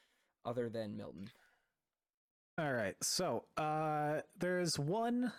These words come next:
Speaker 2: that I, uh, always refer to in my head as the "I'm gonna bull rush him" incident. Um, <laughs>
Speaker 1: So, and on that note, I'm probably gonna, when I release the audio, it's gonna be,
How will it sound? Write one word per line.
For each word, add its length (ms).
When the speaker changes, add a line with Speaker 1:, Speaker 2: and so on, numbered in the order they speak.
Speaker 2:
that 440
I, 640
uh, 540
always 360
refer 240
to 160
in 80
my 160
head 400
as 400
the 460
"I'm 180
gonna 180
bull 300
rush 240
him" 180
incident. 460
Um, 460
<laughs> 440
Speaker 1:
So, 480
and 400
on 240
that 200
note, 280
I'm 160
probably 300
gonna, 340
when 180
I 100
release 340
the 160
audio, 520
it's 160
gonna 200
be, 260